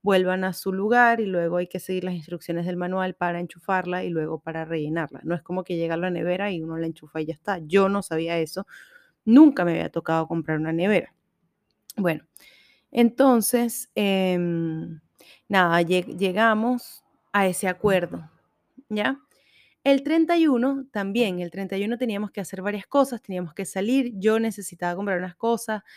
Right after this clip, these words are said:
necesitábamos buscar otras. Y justo antes de yo ponerme en modo hacer, hacer, hacer, hacer, respiré y le dije, "Alineemos expectativas.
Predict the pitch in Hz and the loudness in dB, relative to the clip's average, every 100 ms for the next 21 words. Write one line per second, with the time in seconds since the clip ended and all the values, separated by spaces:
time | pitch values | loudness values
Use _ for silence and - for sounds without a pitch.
0 | - _ 196 - 185 185 175 - 180 202 | -20 _ -10 -2 -2 -2 -6 -8 -2 2
1 | 240 220 220 226 _ _ _ _ _ - | 2 0 -4 -8 _ _ _ _ _ 0
2 | 247 240 - - - 262 - - 285 277 | 2 2 -2 -12 -4 -2 -2 -4 -2 0
3 | 262 277 262 196 214 202 226 233 214 208 | -2 -2 -2 0 -2 -2 -2 -2 -4 -4
4 | 220 226 - 175 208 202 196 233 233 269 | -2 -2 -4 -6 -4 -4 -4 -4 -2 0
5 | 254 254 240 277 - _ _ _ _ _ | 0 -2 -4 -6 -14 _ _ _ _ _
6 | _ _ _ _ _ - - 214 - - | _ _ _ _ _ -10 -4 -4 -4 0
7 | 262 262 247 262 247 220 202 196 202 196 | 4 4 4 -2 -4 -4 -2 0 -2 -2
8 | 220 220 226 - 214 208 196 214 220 226 | -4 -6 -8 -6 -2 0 0 0 0 -2
9 | 214 - 180 175 170 180 165 156 - - | -6 -8 -8 -8 -8 -6 -8 -10 -16 -20
10 | - | -20